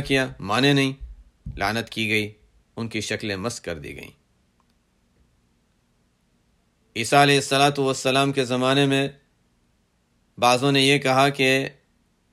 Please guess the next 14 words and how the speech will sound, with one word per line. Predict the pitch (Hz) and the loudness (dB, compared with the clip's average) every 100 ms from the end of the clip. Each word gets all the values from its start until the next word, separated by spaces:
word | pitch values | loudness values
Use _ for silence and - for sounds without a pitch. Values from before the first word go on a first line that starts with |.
| _ _ _ _ _ _ _ _ _ _ _ _ _ - | _ _ _ _ _ _ _ _ _ _ _ _ _ 0
"انزل | 143 139 139 | 0 2 4
علینا | 123 131 139 131 | 4 4 4 2
مائدۃ | 131 135 139 131 | 2 2 0 0
من | 131 131 | -2 0
السماء، | 127 - 127 131 117 - _ _ _ _ _ _ _ _ _ _ _ _ _ - | -2 -2 -2 0 -2 -6 _ _ _ _ _ _ _ _ _ _ _ _ _ -4
هل | 139 | 2
يستطيع | 143 139 135 147 143 | 2 2 0 2 2
ربك | 139 147 127 139 139 135 - _ _ | 4 2 2 0 2 -2 -4 _ _
ان | 131 | 0
ينزل | 135 139 135 135 | 2 0 2 2
علينا | 123 135 135 | 2 2 2
مائدۃ | 131 135 139 131 | 2 2 2 0
من | 131 127 | 0 0
السماء؟" | 127 - 127 123 | -2 -2 -2 -2